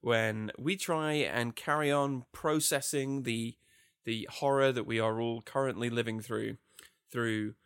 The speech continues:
pandemic horror films from the past. Um, and this, this episode is gonna be a fun one. It's gonna be, it's, it was a new one to me. Um, Ash has introduced me to something that I had never before encountered,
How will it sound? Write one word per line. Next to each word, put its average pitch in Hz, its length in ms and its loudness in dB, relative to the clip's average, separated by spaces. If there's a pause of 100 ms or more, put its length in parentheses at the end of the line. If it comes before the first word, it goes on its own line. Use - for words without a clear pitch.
(120)
pandemic 135 880 0
horror 131 300 4
films 117 500 0
from 113 200 -8
the 104 60 -8
past. - 640 -4 (760)
Um, 113 440 2 (360)
and 170 140 4
this, 277 160 4 (160)
this - 180 -2
episode 269 340 -2
is 214 100 -8
gonna 233 160 -4
be 214 180 -6
a 202 60 -4
fun 247 240 -2
one. 127 160 2
It's - 120 -2
gonna 170 140 -2
be, 165 360 -2
it's, 151 180 0 (100)
it 156 100 6
was 156 140 4
a 156 60 2
new 175 180 2
one 190 220 2
to - 100 -4
me. 160 320 -2 (240)
Um, 120 380 2
Ash - 460 0 (340)
has 123 220 0
introduced 156 800 -2
me 156 380 -2 (120)
to 127 120 -4
something 165 640 -2
that 123 160 0
I 110 120 2
had 117 180 -4
never 135 240 -4
before 120 400 0
encountered, 120 560 -2